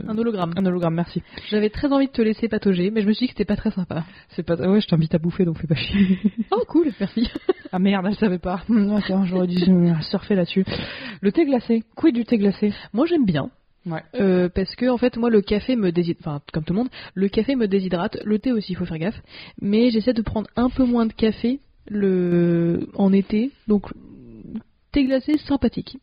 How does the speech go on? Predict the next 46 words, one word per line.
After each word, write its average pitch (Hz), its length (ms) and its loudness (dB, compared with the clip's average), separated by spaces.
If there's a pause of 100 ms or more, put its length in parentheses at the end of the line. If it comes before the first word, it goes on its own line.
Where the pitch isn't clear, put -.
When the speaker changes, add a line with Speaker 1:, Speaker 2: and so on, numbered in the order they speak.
Speaker 1:
Et 214 100 2
puis, 240 260 0
euh, 196 100 2
quand 214 220 -4
on 220 40 -2
boit 202 160 0
pas 202 100 2
d'alcool, 196 420 2
c'est 185 140 -6
une 175 60 -4
bonne 190 180 2
alternative. 196 580 -2
Parce - 360 -20
que - 40 -16
sinon, 214 120 -2
c'est - 160 -4
ça 208 200 4
ou 196 60 6
le 185 60 2
Perrier 180 260 2
Rondelle, 180 400 0
euh, 165 120 -2
ça 165 120 -8
me 160 40 -12
fait 165 120 -10
chier, - 160 -4
ou 190 60 0
le 180 40 -4
Diabolo. 170 400 2
Au - 480 -10
bout - 60 -8
d'un 185 80 2
moment, 180 140 -2
tu - 100 -10
fais 185 120 -6
vite 190 160 -2
le 180 80 0
tour, 220 220 0
alors 190 160 0
que - 60 -6
le 208 60 -4
thé 202 100 -2
glacé, 190 340 -2
c'est 254 80 -4
très 262 160 -4
sympathique. 269 500 -10